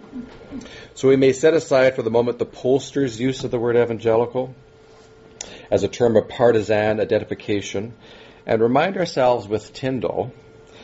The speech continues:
that the Old English word gospel never got a proper Old English adjective. We don't say gospel,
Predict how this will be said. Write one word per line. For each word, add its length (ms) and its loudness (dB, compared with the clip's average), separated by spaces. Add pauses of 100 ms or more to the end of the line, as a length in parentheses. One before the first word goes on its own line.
(140)
that 100 -6
the 120 -2
Old 420 2
English 420 -2
word 380 -2
gospel 840 -2 (420)
never 260 4
got 300 4
a 40 2
proper 480 0
Old 300 -2
English 400 -4
adjective. 580 -4 (1600)
We 80 0
don't 160 6
say 180 2
gospel, 580 0